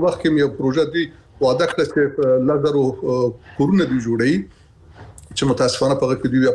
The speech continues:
پاتې راغلل. او په هغه پروژه کې هم، اه، دغه اصل په نظر کې نیول شوی چې دوی د خپلو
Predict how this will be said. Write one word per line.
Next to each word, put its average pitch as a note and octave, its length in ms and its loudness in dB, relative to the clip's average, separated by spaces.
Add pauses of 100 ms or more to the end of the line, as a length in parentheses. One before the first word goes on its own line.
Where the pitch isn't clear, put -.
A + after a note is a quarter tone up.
پاتې D#3 260 0
راغلل. D#3 240 0 (320)
او C#3+ 100 2
په D#3 80 2
هغه G3+ 180 0
پروژه G3 360 2
کې G#3+ 100 -2
هم، E3+ 240 -4
اه، C#3 160 2 (120)
دغه D#3 180 0 (120)
اصل D#3 280 0
په B2 120 -8
نظر C#3 200 -2
کې - 140 -8
نیول B2 240 0
شوی E3+ 240 2
چې C3 60 -2 (400)
دوی C#3 160 2
د - 100 0
خپلو F3+ 200 0